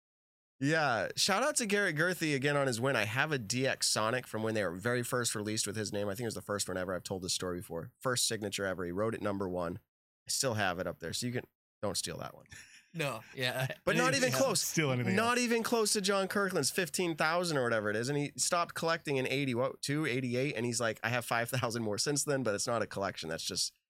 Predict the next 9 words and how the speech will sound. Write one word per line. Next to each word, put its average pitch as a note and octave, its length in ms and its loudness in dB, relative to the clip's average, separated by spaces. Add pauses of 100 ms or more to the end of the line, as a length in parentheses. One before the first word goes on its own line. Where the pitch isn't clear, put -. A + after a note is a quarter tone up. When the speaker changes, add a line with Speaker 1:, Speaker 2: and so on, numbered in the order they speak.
(160)
Speaker 1:
my, G2 240 0 (360)
my B2 200 2
<laughs> - 20 -2
surplus." C#3 800 0
<laughs> - 40 -10
And E3 200 0
I'm E3 200 0
like, C#3+ 580 -4
"Wow. A2 420 -4